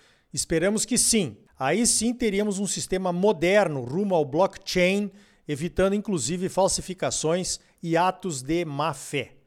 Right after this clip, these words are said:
Veja esta: uma decisão governamental que ainda repercute negativamente em todo o agro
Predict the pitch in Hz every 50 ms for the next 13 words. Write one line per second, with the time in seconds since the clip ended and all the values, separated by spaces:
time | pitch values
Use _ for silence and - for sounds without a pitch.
0 | _ _ - - 127 139 226 294 311 302 214 233 277 262 226 220 226 214 170 -
1 | - - - - 107 95 92 - _ _ _ _ _ - 220 262 294 294 285 269
2 | 208 175 247 247 - - 196 151 160 214 214 202 180 156 202 226 254 233 175 202
3 | 214 214 196 190 185 185 196 220 226 214 220 - 190 190 208 196 202 - 190 170
4 | 180 196 202 196 180 143 139 185 240 233 - 226 202 170 - - - 190 208 190
5 | - - 202 180 175 180 185 196 202 214 220 220 208 190 196 156 - - 190 185
6 | 170 165 139 147 165 165 - 175 160 139 - 143 143 175 190 185 185 202 208 202
7 | 214 214